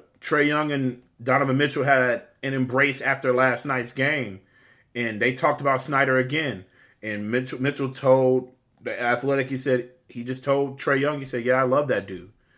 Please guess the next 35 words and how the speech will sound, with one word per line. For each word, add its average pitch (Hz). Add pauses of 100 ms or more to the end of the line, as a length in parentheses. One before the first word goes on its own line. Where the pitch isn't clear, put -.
(240)
He 135
said, 131
"It's 131
only 147
been 143
a 127
few 143
weeks, 147
and 104 (640)
they're 127
loving 127
him 143
here 143 (300)
in 131
Atlanta. 135
The 101
fans, 131
organization, 135
everyone 127
treats 135
him 135
right, 135 (320)
and 104
he 131
de-, 135
because 131
he 143
deserves 135
it, 104
and 104
he'll 135
lead 127
those 127
guys 127
far." 135